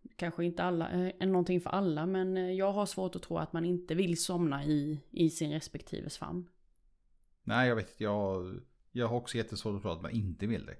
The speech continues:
Speaker 1: Mm.
Speaker 2: Jag förstår, man kanske, om man inte vill varje kväll eller varje natt, eller om det är jättevarmt.
Speaker 1: Mm.
Speaker 2: Det, det, det gör ju inte vi heller. Det är,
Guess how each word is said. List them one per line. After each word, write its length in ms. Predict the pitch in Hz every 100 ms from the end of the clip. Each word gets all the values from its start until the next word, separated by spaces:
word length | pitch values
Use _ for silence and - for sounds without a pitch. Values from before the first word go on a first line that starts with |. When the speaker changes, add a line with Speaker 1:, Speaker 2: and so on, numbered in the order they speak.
| -
Speaker 1:
Mm. 160 | 101 98
Speaker 2:
Jag 100 | 90
förstår, 300 | - - 90
man 100 | 85
kanske, 200 | 104 -
om 60 |
man 140 | 110 110
inte 160 | -
vill 180 | 101 87
varje 400 | 90 110 104 92
kväll 340 | - - 87 82
eller 100 | 95
varje 200 | 98 90
natt, 300 | 87 - -
eller 140 | 92
om 100 | 95
det 60 | 95
är 240 | 78 85 95
jättevarmt. 800 | 113 - - 85 95 104 - - - - - -
Speaker 1:
Mm. 140 | 220
Speaker 2:
Det, 80 | -
det, 200 | - 120
det 100 | 107
gör 100 | 120
ju 60 | 120
inte 120 | 104
vi 140 | 101
heller. 300 | 87 78 98 -
Det 80 | - 117
är, 200 | 117